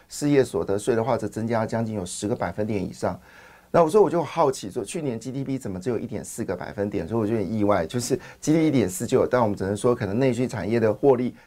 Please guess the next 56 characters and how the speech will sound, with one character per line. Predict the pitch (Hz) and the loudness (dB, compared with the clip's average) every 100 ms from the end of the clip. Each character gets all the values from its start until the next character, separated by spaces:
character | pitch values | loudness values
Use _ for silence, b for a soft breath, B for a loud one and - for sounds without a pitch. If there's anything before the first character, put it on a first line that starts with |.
| _ | _
大 | 147 | -2
幅 | 120 - | 0 -4
的 | 104 | -6
攀 | 120 113 | -4 -6
升， | 110 113 | -2 -2
半 | 113 123 | 0 0
导 | 117 113 | 0 -2
体 | 98 | -2
获 | 123 120 | 0 0
利 | 120 B B | 0 B B
并 | - 135 | -2 0
不 | |
悲 | 113 107 104 | 2 2 4
观。 | 104 101 b b b b _ _ | 2 2 b b b b _ _
Anyway， | 233 233 165 - b b b | 6 8 6 2 b b b
好， | - 104 | 0 2
回 | - | 6
来 | 139 139 | 6 6
一 | |
件 | 143 143 | 2 -4
事 | 135 | -6
情， | 113 | -6
这 | - | -4
就 | 190 | 2
是 | |
我 | 185 | 2
们 | 101 | 2
说 | 127 | -2
的 | 120 | -4
重 | 110 123 98 | 0 0 0
点 | 87 50 | -4 -8
了， | 50 - b b b _ | -12 -18 b b b _
因 | 220 | 4
为 | 220 | 6
多 | 214 196 | 6 4
了 | 190 151 - | 4 2 -2
一 | 226 | -4
点 | - 131 - | 0 0 4
二 | 185 170 | 4 4
兆 | - 175 135 | 4 4 4
元， | 117 101 95 95 113 _ _ | 4 0 -2 -6 -10 _ _
一 | - | -4
点 | 190 | 0
二 | 143 165 | 2 4
兆 | 156 156 | 4 4
元， | 120 110 | 4 0
所 | 143 | 0
以 | |
我 | 160 | 0
们 | 120 | -2
护 | 185 165 | -2 -2
理 | 113 | -2
师 | - 143 | -4 -2
会 | 147 139 | 2 4
有 | 123 | 2
奖-， | 135 110 92 | 0 -4 -6